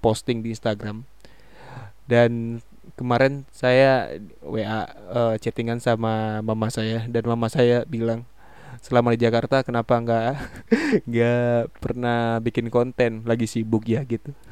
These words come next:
Satu sisi saya merasa mama saya ini memantau semua kegiatan saya di sosial media gitu. Kayaknya saya, <laughs> kayaknya saya ngerasa,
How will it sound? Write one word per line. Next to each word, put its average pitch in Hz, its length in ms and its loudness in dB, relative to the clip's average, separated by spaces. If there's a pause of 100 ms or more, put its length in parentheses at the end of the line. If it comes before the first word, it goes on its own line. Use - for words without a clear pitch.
(1160)
Satu 143 240 0
sisi 196 320 4
saya 262 160 2
merasa 175 480 2
mama 131 240 2
saya 143 320 4
ini 208 240 0 (240)
memantau 131 480 0
semua 139 240 0
kegiatan 120 480 2
saya 135 160 4
di 143 80 0
sosial 113 320 0
media 117 480 2
gitu. 113 240 -6 (880)
Kayaknya 156 320 2
saya, 160 160 10
<laughs> - 80 2 (3000)
kayaknya 147 480 0
saya 143 240 -2
ngerasa, 131 440 4